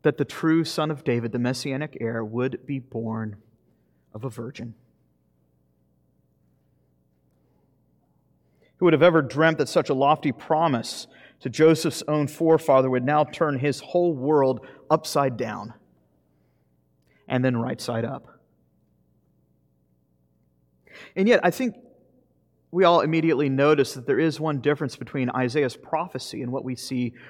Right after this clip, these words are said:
recorded here in Matthew's gospel. And it's the difference in the name. And I think that's significant.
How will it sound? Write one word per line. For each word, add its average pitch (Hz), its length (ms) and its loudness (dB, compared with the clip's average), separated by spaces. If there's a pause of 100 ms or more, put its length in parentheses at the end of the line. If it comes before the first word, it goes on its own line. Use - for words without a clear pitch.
(120)
recorded 135 460 -2
here 131 220 -2
in 123 100 0
Matthew's 123 420 -2
gospel. 135 720 -4 (2750)
And 175 140 2
it's - 160 -4
the 170 80 -2
difference 175 480 0
in 156 160 -4
the 131 80 0
name. 117 500 0 (960)
And 151 80 -6
I 131 40 -4
think 147 160 -2
that's 127 160 -4
significant. 120 560 -6